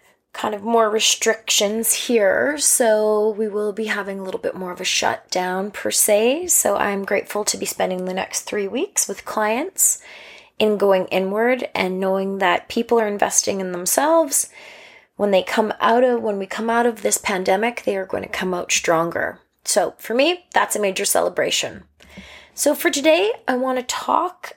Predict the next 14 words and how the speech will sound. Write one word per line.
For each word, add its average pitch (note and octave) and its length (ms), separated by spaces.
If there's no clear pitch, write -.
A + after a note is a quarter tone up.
about F#3+ 880
celebrating, A#3+ 760
the A3 200
importance - 760
of A#3 440
anchoring C#4 720
in F#3 440
the F#3+ 140
amazing, F#3+ 600
great F3+ 320
things F3 300
in E3+ 100
your D#3+ 140
life - 540